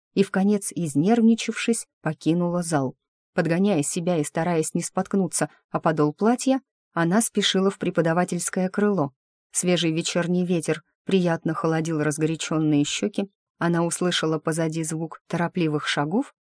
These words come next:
и свернула за угол. Вот и заветная дверь. "Рия!" — окликнул он её, и девушка резко обернулась, едва не оступившись. Алистер быстро взял её за талию, а она только этого и ждала,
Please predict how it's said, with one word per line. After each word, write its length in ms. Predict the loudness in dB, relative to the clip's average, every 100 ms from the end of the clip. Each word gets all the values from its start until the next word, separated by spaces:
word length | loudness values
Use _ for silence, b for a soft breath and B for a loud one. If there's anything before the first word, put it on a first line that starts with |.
| _
и 60 | -6
свернула 560 | -2 0 0 2 0
за 220 | 2 2 2
угол. 340 | 0 -2 -4 _ _ -8
Вот 380 | 0 0 2
и 40 | 2
заветная 680 | 2 2 0 -2 -2 0 -2
дверь. 360 | -2 -2 -2 _ _ _ _ _
"Рия!" — 460 | 2 6 6 4 0 _ _ _
окликнул 560 | -4 0 0 0 0 2
он 120 | 2
её, 420 | 2 0 0 -2 -2 _ _ _
и 100 | -4
девушка 440 | 0 0 -2 -2 -2
резко 360 | 0 -2 -4
обернулась, 680 | -4 -2 -2 0 2 0 -4 -8
едва 400 | -4 -4 -2 0 0
не 80 |
оступившись. 800 | 0 -2 -6 -4 -4 -4 -6 -8 -12 _ _ _
Алистер 420 | 0 0 0 -4
быстро 380 | -2 -2 -2 -2
взял 280 | 0 0 2
её 160 | 0 0
за 160 | -4
талию, 440 | -2 0 2 2 0 b _ _ -4
а 200 | 0 2
она 320 | 2 0 -2 _
только 380 | 0 2 2 0
этого 400 | 0 0 -2 -2
и 40 | -2
ждала, 420 | -2 -4 -4 -8